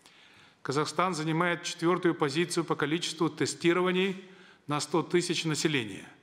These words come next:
То есть мы ничего не скрываем перед мировым сообществом. Показываем всю реальную ситуацию. С другой стороны, показатель выявляемости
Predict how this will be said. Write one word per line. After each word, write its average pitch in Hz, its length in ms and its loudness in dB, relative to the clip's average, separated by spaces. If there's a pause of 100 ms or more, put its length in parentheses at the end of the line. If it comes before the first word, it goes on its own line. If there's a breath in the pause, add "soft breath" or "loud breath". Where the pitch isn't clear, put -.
(500 soft breath)
То 135 100 2
есть 190 420 2
мы 139 120 0
ничего 165 420 4
не 185 120 2
скрываем 156 600 0
перед 139 300 0
мировым 143 400 0
сообществом. - 680 -2 (960 loud breath)
Показываем 170 680 0
всю 175 260 4
реальную 170 500 2
ситуацию. 127 680 -2 (880 soft breath)
С 120 100 -10
другой 139 320 2
стороны, 185 400 0
показатель 156 640 -2
выявляемости 147 1040 0